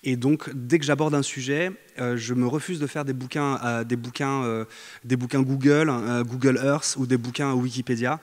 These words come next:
Je vais sur place, je vis les choses, je sens, je touche, je goûte, euh, pour pouvoir retransmettre les émotions, les sentiments et surtout les faits exactement comme ils sont. Donc, euh,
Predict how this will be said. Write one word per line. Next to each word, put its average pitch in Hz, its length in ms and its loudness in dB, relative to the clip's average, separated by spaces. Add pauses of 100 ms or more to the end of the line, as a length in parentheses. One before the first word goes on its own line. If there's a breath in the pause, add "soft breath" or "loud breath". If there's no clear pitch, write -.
(240 loud breath)
Je 110 140 -4
vais 127 140 0
sur 147 160 -6
place, 139 420 -4
je 117 140 -6
vis 117 160 -4
les 147 100 0
choses, 143 320 -4
je 117 80 -8
sens, 143 380 -4
je 123 80 -8
touche, 151 260 -8
je 123 140 -8
goûte, 117 400 -10 (360 loud breath)
euh, 110 600 -8 (260)
pour 139 140 -8
pouvoir 139 320 -4
retransmettre 143 600 -6
les 127 200 -2
émotions, 175 480 -2
les 139 100 -4
sentiments 135 540 -6 (240 loud breath)
et 135 60 -2
surtout 135 260 -6
les 131 100 2
faits 175 340 -8
exactement 147 480 -4
comme 139 140 -4
ils 131 100 0
sont. 123 220 -8 (500 loud breath)
Donc, 131 360 0
euh, 120 680 -2